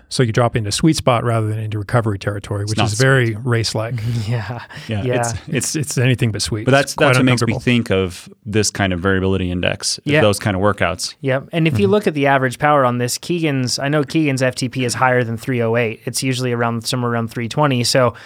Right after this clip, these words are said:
Speaker 3: this is, like, his average power represents, like, a sweet spot effort, right? And that's where I think
Speaker 1: Yeah.
Speaker 3: a lot of these guys are settling in, is to threshold the sweet spot.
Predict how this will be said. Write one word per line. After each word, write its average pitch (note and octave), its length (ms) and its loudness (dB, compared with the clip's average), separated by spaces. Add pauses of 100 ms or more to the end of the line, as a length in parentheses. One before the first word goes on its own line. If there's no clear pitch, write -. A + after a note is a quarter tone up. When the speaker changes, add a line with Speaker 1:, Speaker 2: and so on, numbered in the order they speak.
(400)
Speaker 3:
this D#3+ 200 4
is, C3 220 0 (180)
like, B2 340 -2
his C3+ 260 -2
average C#3 380 2
power C#3+ 260 2
represents, B2 540 0
like, B2+ 160 -4
a A2+ 40 -4
sweet C#3 300 -4
spot A#2 300 -2
effort, A#2+ 400 -2
right? B2+ 300 0
And C3+ 120 -4
that's C#3 280 0
where D3 180 4
I B2+ 100 2
think C#3 200 -2
Speaker 1:
Yeah. G#2+ 80 2
Speaker 3:
a - 20 0
lot B2 140 2
of C3 60 -2
these C3 140 0
guys B2+ 280 2
are A#2 40 -2
settling B2+ 380 0
in, B2+ 100 -2
is A#2+ 180 -2
to B2 100 -2
threshold A#2+ 500 -2
the A#2 80 -2
sweet B2+ 280 -4
spot. A2+ 380 -2